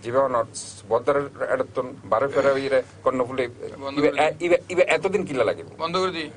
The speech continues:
Speaker 2: stop করে দি।
Speaker 1: এখন তো stop করে দি। তো ইন তো আসলে ওকে বিমাতে আসলে বাঁচানোর সমান। কাজে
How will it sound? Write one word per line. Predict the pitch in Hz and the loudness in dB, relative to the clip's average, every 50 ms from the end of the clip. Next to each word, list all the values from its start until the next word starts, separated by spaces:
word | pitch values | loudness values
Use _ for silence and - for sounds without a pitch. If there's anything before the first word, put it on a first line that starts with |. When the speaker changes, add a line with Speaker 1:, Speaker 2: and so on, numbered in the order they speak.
| - - - - - - - - - - - 143 | -18 -20 -20 -20 -20 -20 -20 -20 -18 -16 -14 -14
Speaker 2:
stop | - - 165 156 143 | -12 -10 -10 -8 -8
করে | 143 139 131 | -8 -10 -10
দি। | 120 123 | -8 -4
Speaker 1:
এখন | - 127 147 175 | -2 0 2 4
তো | 170 180 | 4 2
stop | - - - 202 196 | 2 2 2 0 2
করে | 147 143 113 104 | 2 0 0 0
দি। | - - - - - - - - - | -2 -6 -10 -10 -12 -14 -12 -10 -10
তো | 185 - - | -10 -10 -8
ইন | - 175 220 240 240 | -6 -4 -4 -4 0
তো | 226 240 220 | 0 0 0
আসলে | 196 - 226 214 226 208 - - | 0 0 0 0 0 0 -2 0
ওকে | - 208 | 2 2
বিমাতে | 208 - 185 196 202 202 208 | 2 4 2 2 2 0 -2
আসলে | 202 254 254 233 | -2 -2 0 2
বাঁচানোর | 214 196 190 - 151 156 151 147 147 - - | 2 2 2 0 -2 -2 -2 -2 -4 -6 -8
সমান। | - 123 101 - - - - - - - - - | -10 -10 -10 -12 -12 -16 -20 -20 -20 -12 -4 -2
কাজে | 120 120 - 196 226 | -2 0 0 -2 -6